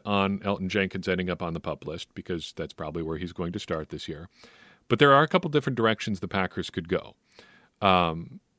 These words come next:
th-, George Moore, I think, is an intriguing prospect on the offensive line, the big guard tackle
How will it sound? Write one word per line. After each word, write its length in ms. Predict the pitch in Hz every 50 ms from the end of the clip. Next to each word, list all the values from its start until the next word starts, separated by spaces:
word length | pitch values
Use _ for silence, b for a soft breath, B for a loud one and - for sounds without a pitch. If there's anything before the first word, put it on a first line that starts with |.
| _ _ _ _ _ _ -
th-, 520 | 117 123 - _ _ _ - - 120 107
George 400 | 95 - 120 143 165 151 117 101
Moore, 360 | 104 107 107 101 92 87 90 -
I 100 | 95 95
think, 240 | 90 - 104 92 -
is 100 | 98 -
an 100 | 98 90
intriguing 640 | 87 85 85 - - - 131 127 113 110 101 92
prospect 540 | - - 101 90 85 - - 90 82 - -
on 140 | 90 87 82
the 120 | 85 82
offensive 440 | 80 82 82 - - 87 - 82 71
line, 220 | 82 71 71 73 78
the 40 |
big 240 | 78 104 98 90 87
guard 420 | 92 98 92 92 92 92 87 85 -
tackle 540 | - 95 87 85 - - 92 85 82 82